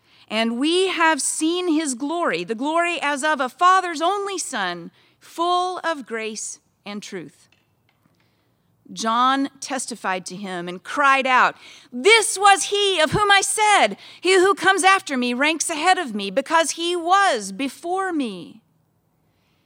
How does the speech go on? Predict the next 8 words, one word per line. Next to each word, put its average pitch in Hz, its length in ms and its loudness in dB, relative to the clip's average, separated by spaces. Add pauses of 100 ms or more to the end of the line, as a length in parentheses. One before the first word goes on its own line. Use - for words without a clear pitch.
(260)
From 262 300 -4
his 269 340 -6
fullness 359 680 -8
we 220 160 -8
have 202 260 -6
all 294 440 -4
received 254 800 -10
grace 247 760 -8